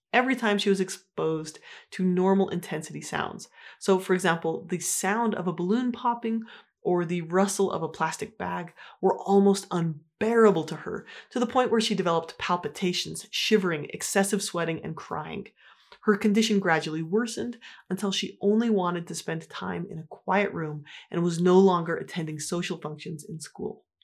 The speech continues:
So her parents took her to a doctor, and the E N T assessed her ears and her hearing, and they found nothing wrong, nothing different about her hearing. They did an M R I, and they found nothing wrong there. And then she got a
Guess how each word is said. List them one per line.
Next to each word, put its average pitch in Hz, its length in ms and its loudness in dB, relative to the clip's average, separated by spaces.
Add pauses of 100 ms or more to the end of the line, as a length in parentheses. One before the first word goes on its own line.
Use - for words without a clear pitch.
So - 200 6
her 240 120 6
parents 277 300 6
took - 160 -2
her - 60 -12
to 277 100 -4
a 254 60 2
doctor, 147 560 4
and 180 120 6
the 185 160 4
E 233 60 8
N 226 140 8
T 208 160 4
assessed 156 340 2
her 165 180 -2
ears 247 460 2 (140)
and 156 180 0
her - 140 -8
hearing, 240 480 2
and 170 100 0
they 165 60 0
found 190 360 2
nothing 208 640 2
wrong, 175 320 6
nothing 196 320 0
different 220 340 2
about 160 220 -2
her 151 100 -4
hearing. 160 460 -2 (420)
They 165 80 2
did 170 140 6
an 165 100 2
M 147 200 0
R 139 160 2
I, 226 340 4
and 180 140 2
they 202 100 4
found 240 220 2
nothing 226 260 0
wrong 208 240 0
there. - 320 0 (340)
And 220 120 6
then 247 80 6
she 240 160 0
got 226 260 4
a 170 160 -4